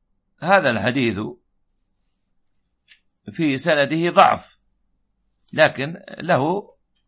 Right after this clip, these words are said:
متابعات، فيه له متابعات، حديث رواه أحمد، أيضًا رواه مسلم، وهنا يرويه البخاري في الأدب المفرد، لكن سند البخاري هنا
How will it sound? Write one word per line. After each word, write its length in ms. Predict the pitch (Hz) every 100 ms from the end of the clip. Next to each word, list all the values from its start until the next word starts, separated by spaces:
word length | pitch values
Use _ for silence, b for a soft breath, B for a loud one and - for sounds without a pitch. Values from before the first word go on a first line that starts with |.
| _ _ -
متابعات، 680 | 139 170 156 135 147 107 - - _ _ _ _ _ _ _ _ -
فيه 260 | 147 139
له 320 | 123 156 131
متابعات، 680 | 131 127 113 98 117 131 95 - _ _ _ _
حديث 260 | - 113 127
رواه 360 | 110 123 110 135
أحمد، 320 | 135 123 -
أيضًا 280 | 101 107 110
رواه 300 | 110 113 117
مسلم، 500 | 143 151 135 120 - _ _ _ _ _ _ _ _ _ _ -
وهنا 340 | 110 113 113
يرويه 260 | 107 113 123
البخاري 460 | 95 107 131 131
في 80 | 117
الأدب 200 | 110 120
المفرد، 520 | 117 110 139 139 123
لكن 280 | 110 117 123
سند 300 | 113 170 165
البخاري 480 | 127 113 131 135 110
هنا 380 | 107 135 156